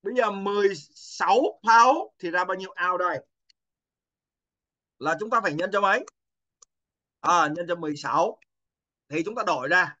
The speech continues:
mười sáu nhân mười sáu. À, tới đây thì, thì chúng ta đổi ra cho, cho nó nhanh nào. Chúng ta không, ờ, ờ, chúng ta có thể viết phép toán nhân hàng dọc nha. Chúng ta ôn lại một tí. Rồi, bây giờ đầu tiên chúng ta lấy sáu nhân mấy?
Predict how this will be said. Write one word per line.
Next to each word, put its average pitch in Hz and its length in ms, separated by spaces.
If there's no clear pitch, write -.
mười 170 200
sáu 185 200
nhân 226 180
mười 170 180
sáu. 170 340
À, 127 320
tới 151 100
đây 180 140
thì, 143 180
thì 156 140
chúng 156 100
ta 220 100
đổi 165 260
ra 180 120
cho, 180 140
cho 180 100
nó 185 100
nhanh 180 200
nào. 143 260
Chúng 247 140
ta 247 200
không, 247 440
ờ, 226 300
ờ, 170 260
chúng 262 100
ta 240 120
có 285 100
thể 196 280
viết 262 180
phép 269 220
toán 233 200
nhân 247 200
hàng 175 180
dọc 151 240
nha. 202 360
Chúng 143 180
ta 190 180
ôn 170 280
lại 135 180
một 127 100
tí. 151 220
Rồi, 151 220
bây 233 120
giờ 247 60
đầu 214 220
tiên 233 240
chúng 262 120
ta 240 100
lấy 220 140
sáu 190 480
nhân 196 200
mấy? 240 280